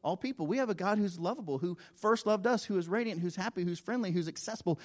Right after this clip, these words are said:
You can talk to him anytime. Just call on his name and he's there for you.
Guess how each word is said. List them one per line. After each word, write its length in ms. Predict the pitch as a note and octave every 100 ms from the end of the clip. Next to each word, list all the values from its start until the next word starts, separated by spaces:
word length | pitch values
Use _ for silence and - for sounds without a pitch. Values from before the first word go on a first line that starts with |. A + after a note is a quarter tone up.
| -
You 80 | A#3+
can 180 | A3 G3+
talk 320 | - A#3+ -
to 80 | G3
him 180 | F3+ E3+
anytime. 680 | A3+ A#3+ - B3+ C#4+ A#3+ - _ _ _ _ _ _ _
Just 140 | - -
call 240 | A#3+ C4+
on 100 | C4
his 140 | A#3 F#3+
name 220 | B3+ A#3+
and 60 |
he's 160 | G3 E3+
there 200 | G3+ C4+
for 160 | - D#3+
you. 160 | A#2+